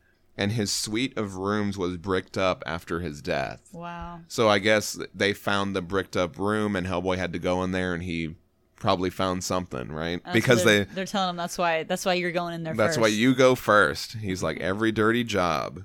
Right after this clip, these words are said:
Speaker 1: Hellboy opens the door and exclaims how cold it is. This is a popular sign of ghost activity, right? Cold
Speaker 2: Sure,
Speaker 1: spots.
Speaker 2: sure.
Speaker 1: Somebody calls out, "Hellboy,"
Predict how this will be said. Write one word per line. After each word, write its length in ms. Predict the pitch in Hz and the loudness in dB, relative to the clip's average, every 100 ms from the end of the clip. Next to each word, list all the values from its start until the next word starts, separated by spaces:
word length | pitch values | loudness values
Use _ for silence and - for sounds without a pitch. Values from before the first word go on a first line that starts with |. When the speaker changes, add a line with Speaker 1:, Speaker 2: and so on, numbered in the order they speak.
| - | -4
Speaker 1:
Hellboy 300 | 127 120 117 | 0 4 6
opens 320 | 87 120 117 | 4 2 0
the 80 | 107 | -2
door 340 | 98 110 123 131 | 0 4 4 4
and 160 | 107 | 0
exclaims 440 | 104 - 110 104 104 | -2 -4 -4 -4 -2
how 180 | 107 98 | -2 -2
cold 360 | - 117 123 | 0 2 2
it 100 | 131 | 2
is. 340 | 135 135 139 - | 2 0 -4 -6
This 200 | 101 127 | -6 -4
is 120 | 110 | -4
a 80 | 98 | -4
popular 440 | - 104 107 101 | -4 -4 -2 -4
sign 360 | - 101 95 98 | -2 -2 -2 -2
of 100 | 90 | -2
ghost 300 | 87 98 120 | -2 -2 -2
activity, 580 | 113 - 123 120 131 | -4 -4 -4 -2 -2
right? 340 | 131 113 123 - | -2 -2 -2 -6
Cold 240 | - 110 | -4 0
Speaker 2:
Sure, 60 | 107 | 0
Speaker 1:
spots. 440 | - 123 120 123 - | 0 0 -2 -4 -10
Speaker 2:
sure. 240 | 180 170 | -10 -10
Speaker 1:
Somebody 380 | - 135 123 123 | -6 0 4 4
calls 360 | 113 120 117 110 | 4 4 4 4
out, 240 | 101 98 | 4 4
"Hellboy," 720 | 113 104 131 143 160 170 180 | 2 0 2 4 4 2 -4